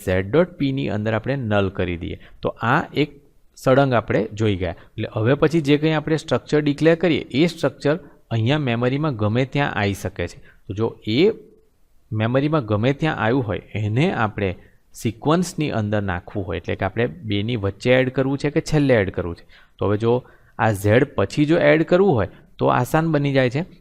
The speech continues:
કેમ? કારણ કે આપણે આ રીતે ડિક્લેર કરીએ કે સ્ટ્રક્ટ એક્સ વાય ઝેડ કે. એટલે આ એક્સ વાય ઝેડ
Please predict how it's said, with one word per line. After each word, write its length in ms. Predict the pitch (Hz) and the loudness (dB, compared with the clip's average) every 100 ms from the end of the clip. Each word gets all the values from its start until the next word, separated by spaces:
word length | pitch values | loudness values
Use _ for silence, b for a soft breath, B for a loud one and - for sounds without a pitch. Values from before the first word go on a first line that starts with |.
| _ - | _ -2
કેમ? 200 | 175 131 | 0 0
કારણ 180 | 123 120 | -2 0
કે 40 | 123 | -2
આપણે 180 | 127 135 | -2 0
આ 60 | 113 | -2
રીતે 140 | 120 131 | 0 -2
ડિક્લેર 340 | 123 120 127 123 | -2 -2 0 0
કરીએ 160 | 127 156 143 | 0 0 -4
કે 100 | - | -6
સ્ટ્રક્ટ 380 | - 123 - - 98 | -2 -2 -2 -4 -6
એક્સ 200 | - 120 | -4 -2
વાય 160 | 120 123 | 0 0
ઝેડ 160 | 135 - 127 | -2 -4 -4
કે. 100 | 87 - b b b - | -4 -6 b b b -8
એટલે 160 | 98 98 | -2 -2
આ 40 | - 104 | -2 -6
એક્સ 180 | 101 - | -4 0
વાય 140 | 123 | 2
ઝેડ 120 | 127 | 2